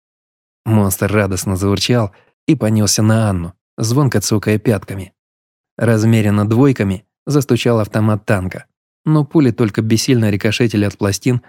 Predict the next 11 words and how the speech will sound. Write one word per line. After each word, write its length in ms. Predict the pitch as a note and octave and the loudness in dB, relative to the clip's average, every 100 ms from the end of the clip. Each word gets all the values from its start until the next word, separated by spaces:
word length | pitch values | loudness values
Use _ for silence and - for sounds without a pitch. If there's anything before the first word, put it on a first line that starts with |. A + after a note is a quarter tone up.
| - | -6
прикрывающих 680 | D3+ - A2+ A2 G#2+ A2 G#2+ | -4 0 0 0 -2 -2 0
грудь 240 | G#2 G2 | 0 2
монстра. 520 | G#2+ G2 F2+ F2 F#2 _ _ _ _ _ - | 0 0 -2 -8 -10 _ _ _ _ _ -12
С 80 | |
противоположной 720 | - G#2 G#2 F#2+ A2 G#2 G#2 G2 | -6 -2 -2 0 0 0 0 -2
стороны 400 | - A2 B2 B2+ | -2 0 2 0
от 120 | - | 0
остановки 640 | G#2 A2 G#2+ F#2+ - - _ - | -2 0 0 -2 -6 -14 _ -6
сухо 320 | - D#3+ B2+ | 0 2 2
бахнула 440 | A#2+ A2 A2 G#2 | 0 0 0 0
винтовка. 540 | G#2+ A#2+ A#2 F#2 - | 2 2 0 -2 -6